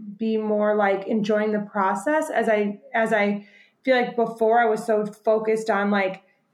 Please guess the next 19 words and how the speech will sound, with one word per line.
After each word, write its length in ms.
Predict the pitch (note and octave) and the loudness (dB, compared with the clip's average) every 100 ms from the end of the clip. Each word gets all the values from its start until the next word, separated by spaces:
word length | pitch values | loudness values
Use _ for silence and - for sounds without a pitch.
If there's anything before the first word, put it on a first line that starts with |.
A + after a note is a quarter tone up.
| _ | _
getting 260 | A#3+ G3+ A3 | 2 2 2
the 80 | G#3 | 2
next 360 | G3 G3 G3 | 2 0 -6
thing 360 | - G3 G#3 A#3+ | -4 -2 0 2
that 160 | A3 A3 | 2 2
now 300 | G#3 G3+ A3 | 2 2 2
I 120 | A3 | 0
try 260 | G#3+ G#3+ | -2 -2
and, 220 | G#3+ A3 G#3+ | -2 -2 -2
like, 320 | G3+ G3+ - - | -2 -4 -8 -6
kinda 180 | B3 G#3+ | -2 -2
savor 480 | G#3+ A3+ A3 F#3 G3+ | 0 2 2 2 0
the 180 | G3+ | 2
experience. 760 | F#3+ - - G#3+ G3+ A3 C4 B3+ | 0 -2 -6 -2 0 2 0 0
And 160 | A3+ - | -4 0
even 320 | C4 C4 B3+ | 0 2 2
when 140 | A#3+ | 2
I'm 200 | A3 G#3 | 2 0
getting, 380 | G#3 A3 A3 G#3+ | 0 2 2 -2